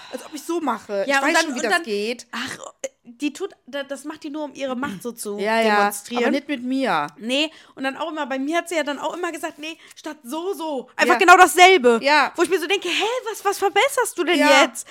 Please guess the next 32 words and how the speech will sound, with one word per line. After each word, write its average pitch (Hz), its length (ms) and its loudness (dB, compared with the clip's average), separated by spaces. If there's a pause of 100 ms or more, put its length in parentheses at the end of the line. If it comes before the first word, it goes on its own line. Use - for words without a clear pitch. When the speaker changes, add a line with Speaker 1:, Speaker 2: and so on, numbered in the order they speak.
(120)
Speaker 2:
Halt 494 160 4
doch 480 80 4
die 302 160 -8
Backen. 415 560 0
Speaker 1:
Ja, 294 420 2
mach 349 100 2
Speaker 2:
Und - 80 -6
weißt 466 180 4
du, 508 40 2
Speaker 1:
einfach - 20 -8
Speaker 2:
der 427 100 4
Speaker 1:
kein 294 100 2
Speaker 2:
Opa 339 260 4
da 440 80 4
Speaker 1:
Jumping. 427 60 6
Speaker 2:
vorne 440 400 2
dreht 359 320 -6
sich 427 160 -8
sechsmal, 440 460 -2
macht 427 220 0
Pirouetten, 311 320 0 (200)
Speaker 1:
Ma-, 392 60 4
Speaker 2:
da - 60 4
sagt 392 140 6
Speaker 1:
sagt - 100 -10
Speaker 2:
die 320 60 2
Speaker 1:
die 254 60 -4
Speaker 2:
gar 339 120 8 (140)
Speaker 1:
gar 330 60 6
Speaker 2:
nichts. 240 400 0
Speaker 1:
nix. - 20 -
Nee. 285 440 0